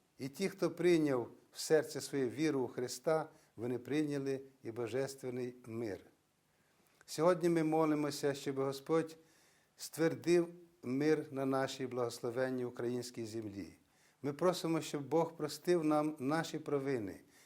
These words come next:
якими ми ображали Його божественну любов до нас грішних. Ми просимо у Бога прощення за ті образи,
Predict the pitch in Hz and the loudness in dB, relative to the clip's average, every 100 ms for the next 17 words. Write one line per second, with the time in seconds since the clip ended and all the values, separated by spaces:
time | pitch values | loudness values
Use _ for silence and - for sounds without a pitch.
0 | _ 123 120 139 139 135 135 123 117 120 | _ -8 -4 -2 0 0 0 -2 -4 -4
1 | 117 135 143 139 139 113 110 123 120 113 | 0 2 2 2 -4 -4 -4 -4 -4 -4
2 | 139 143 131 123 113 110 135 147 110 113 | -4 -6 -8 -6 -6 -4 -4 -4 -6 -8
3 | 123 110 117 120 - 90 - _ _ _ | -6 -6 -6 -8 -10 -16 -18 _ _ _
4 | _ _ _ _ _ _ - 147 160 180 | _ _ _ _ _ _ -6 -2 2 2
5 | 180 165 156 147 - - _ _ _ _ | 2 2 2 0 -4 -20 _ _ _ _
6 | _ _ 123 123 151 156 151 156 170 170 | _ _ -8 0 4 4 2 4 2 2
7 | 156 151 143 143 143 143 170 156 143 156 | 2 2 2 0 0 2 0 2 2 4
8 | 156 135 139 139 | 4 2 -4 -6